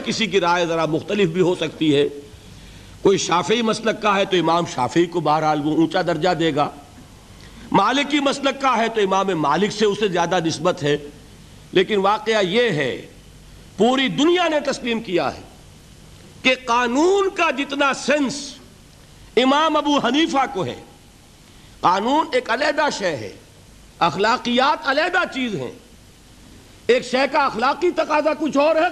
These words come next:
قانونی تقاضا کچھ اور ہے۔ آپ کو کسی نے تھپڑ مارا، اخلاقی تقاضا کیا ہے؟ معاف کر دو بھائی، اور قانونی تقاضا کیا ہے؟ جوابی تھپڑ رسید کرو،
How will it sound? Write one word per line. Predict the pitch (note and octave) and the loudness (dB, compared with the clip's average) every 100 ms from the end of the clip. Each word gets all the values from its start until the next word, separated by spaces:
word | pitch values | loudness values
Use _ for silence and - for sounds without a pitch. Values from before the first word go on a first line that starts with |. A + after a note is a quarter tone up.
| D4+ | 0
قانونی | C#4+ D#4 D#4+ | 0 2 0
تقاضا | D#4 D4 C#4+ D4 D4+ | -2 -2 0 0 -2
کچھ | D4 B3+ | -2 -2
اور | D4 | 0
ہے۔ | B3+ D#3+ - - - - - - - - - - - - - - - - | 0 -2 -8 -18 -20 -20 -20 -20 -20 -20 -20 -20 -20 -20 -20 -20 -20 -2
آپ | F3 B3 C4+ | 2 2 0
کو | D4 | -2
کسی | C#4+ B3+ D4 | 0 0 0
نے | D4 | 0
تھپڑ | D4 C4 D4+ | -2 -2 -2
مارا، | C#4 C4+ C4 B3 - - - - - - - - - - - - | 0 0 0 -2 -6 -20 -20 -20 -20 -20 -20 -20 -20 -20 -20 -2
اخلاقی | A#3 A3 C#4+ E4+ F4+ | -2 0 0 0 -2
تقاضا | D#4 D4+ D#4 D4+ D#4 | -2 -2 0 0 -2
کیا | C#4+ C4+ | 0 0
ہے؟ | B3 | 0
معاف | A3+ A3 A3 | 0 0 0
کر | G#3+ | -4
دو | G3+ G#3+ | -4 -2
بھائی، | E3+ F#3+ D#3+ - - - - - - - - | 0 0 -2 -8 -20 -20 -20 -20 -20 -20 -8
اور | - F3 | 0 0
قانونی | F3+ G#3 A3+ B3 | 2 0 2 0
تقاضا | A#3+ A#3+ A#3 A#3 | 0 0 0 0
کیا | A#3 A#3 A#3+ | 0 0 0
ہے؟ | B3 | 0
جوابی | F#3+ G#3 G#3+ A#3+ | 0 2 2 0
تھپڑ | F#3 F#3+ G#3+ G#3 | -2 -2 -2 -2
رسید | G3 F#3+ - | -2 -6 -2
کرو، | D#3+ G#2+ | -4 -4